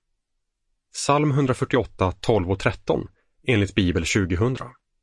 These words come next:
Ett viktigt sätt att göra det är att berätta för andra om honom. Fotnot.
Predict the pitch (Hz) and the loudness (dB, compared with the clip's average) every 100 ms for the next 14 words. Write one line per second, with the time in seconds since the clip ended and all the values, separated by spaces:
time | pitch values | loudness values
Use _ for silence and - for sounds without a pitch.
0 | _ _ _ _ _ _ _ _ _ _ | _ _ _ _ _ _ _ _ _ _
1 | _ _ _ _ _ 127 - 190 - 127 | _ _ _ _ _ -2 0 -4 -2 -2
2 | - 95 - 110 131 113 170 - - - | 0 -2 0 0 2 0 -2 -4 -8 -14
3 | _ - 131 135 123 78 101 - 117 123 | _ -2 0 2 0 0 -4 0 2 2
4 | 107 175 147 120 - _ _ _ _ _ | 0 0 -2 -4 -6 _ _ _ _ _
5 | _ _ _ _ _ _ _ - 156 110 | _ _ _ _ _ _ _ -2 0 0
6 | - 123 - - | 0 -2 -6 -20